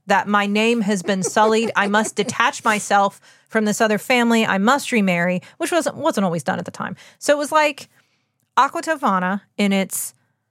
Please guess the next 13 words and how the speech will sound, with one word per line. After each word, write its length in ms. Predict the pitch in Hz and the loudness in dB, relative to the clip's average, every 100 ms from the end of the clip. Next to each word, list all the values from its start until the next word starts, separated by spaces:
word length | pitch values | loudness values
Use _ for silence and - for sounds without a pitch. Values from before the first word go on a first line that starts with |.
| _ _ _ - | _ _ _ -2
completely 640 | 254 220 262 262 247 302 - | 0 2 2 2 0 -2 2
imp-, 340 | 240 294 294 - | 0 0 -2 2
imperceptible 880 | 302 320 330 - 294 277 247 220 | 2 2 0 2 0 0 -2 0
nature, 520 | 208 180 - - 190 - _ _ _ _ - | 0 -2 -4 -6 -8 -10 _ _ _ _ -6
disguised 920 | 196 254 - - 247 254 294 302 269 - | 0 0 0 0 2 4 2 -2 -4 -2
in 220 | 240 233 | 0 4
bottles 680 | 214 214 190 185 185 - - _ _ _ _ _ _ - - | 4 4 2 -2 -4 -8 -12 _ _ _ _ _ _ -14 0
with 180 | 214 208 | 2 2
a 60 | |
saint's 500 | 185 - 226 240 - | 0 0 0 0 -4
picture 380 | - 220 - - | -4 -4 -4 -4
on 240 | 170 165 165 | -4 -4 -2
it 160 | 185 | -4